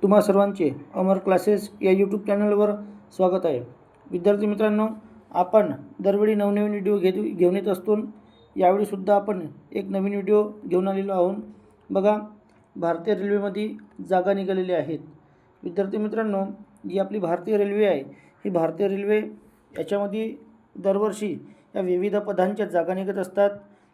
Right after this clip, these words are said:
तशाच जागा यावेळीसुद्धा निघालेल्या आहेत आणि त्याची ॲडव्हर्टाइजमेंट जी आहे ती आली आहे.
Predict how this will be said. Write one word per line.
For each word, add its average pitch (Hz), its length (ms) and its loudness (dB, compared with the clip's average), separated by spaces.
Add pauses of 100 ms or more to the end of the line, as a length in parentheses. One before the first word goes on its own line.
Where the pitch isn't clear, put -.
तशाच 196 340 -2
जागा 196 300 0 (460)
यावेळीसुद्धा 202 720 0 (160)
निघालेल्या 196 400 -4
आहेत 196 180 -2
आणि 190 160 -8
त्याची 196 280 -8 (580)
ॲडव्हर्टाइजमेंट 202 600 -4
जी 190 60 -2
आहे 185 160 -2 (480)
ती 196 60 -2
आली 180 300 -2
आहे. 175 280 -2